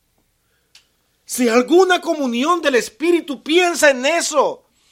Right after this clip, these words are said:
Si algún afecto entrañable y misericordia, piensa en eso. Eso es caminar en un mismo propósito.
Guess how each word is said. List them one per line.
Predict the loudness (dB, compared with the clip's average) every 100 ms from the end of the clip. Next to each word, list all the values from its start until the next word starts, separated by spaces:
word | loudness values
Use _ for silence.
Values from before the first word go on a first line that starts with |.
| _ _
Si | 0
algún | 0 2 -2 0
afecto | -4 -4 -6 -6
entrañable | -8 -6 -2 -2 -2 -4 -4 -6
y |
misericordia, | -6 -8 -8 -8 -8 -6 -8
piensa | -4 -4 -4 0 -2
en | 0
eso. | -2 0 0
Eso | -2 -2 -8
es | -8 -6
caminar | -6 -4 -2 0 0
en | -2
un | -6 -10
mismo | -12 -10 -12
propósito. | -8 -8 -4 -6 -6 -18 _ -20